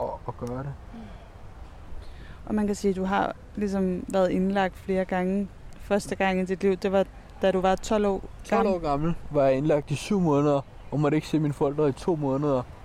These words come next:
Speaker 1: på grund af, øh, stressbelastning. Øh, jeg kan ikke huske, hvad de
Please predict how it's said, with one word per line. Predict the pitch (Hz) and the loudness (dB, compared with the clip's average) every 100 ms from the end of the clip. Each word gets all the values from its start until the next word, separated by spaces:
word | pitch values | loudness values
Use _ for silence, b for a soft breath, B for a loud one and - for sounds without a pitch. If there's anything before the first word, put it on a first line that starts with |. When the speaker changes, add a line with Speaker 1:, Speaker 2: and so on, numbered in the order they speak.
| - | -14
Speaker 1:
på | 139 | -2
grund | 135 135 | 0 4
af, | 135 127 123 135 120 117 110 | 6 6 6 4 4 2 2
øh, | 113 110 | 2 0
stressbelastning. | - 139 139 - 156 120 - 120 117 B B B - - - - | 0 0 0 0 2 2 0 -6 -8 B B B 0 0 0 -6
Øh, | 139 117 113 113 110 113 113 113 113 - - - | -2 0 0 -2 -4 -4 -6 -6 -6 -6 -6 -8
jeg | 110 | -8
kan | 120 | -8
ikke | 127 123 | -6 -8
huske, | 120 | -10
hvad | 127 | -10
de | 117 | -10